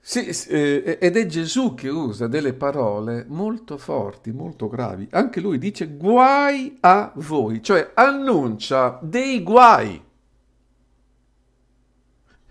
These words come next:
G-, è Gesù che dice: "Guai a voi".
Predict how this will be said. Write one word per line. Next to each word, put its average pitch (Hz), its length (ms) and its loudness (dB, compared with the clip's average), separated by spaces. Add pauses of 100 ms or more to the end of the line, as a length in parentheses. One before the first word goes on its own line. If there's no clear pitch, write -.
(100)
G-, 175 140 -14
è 233 180 10
Gesù 185 380 2
che 165 160 0
dice: 147 380 -6
"Guai 170 760 10
a 226 520 6
voi". 156 680 6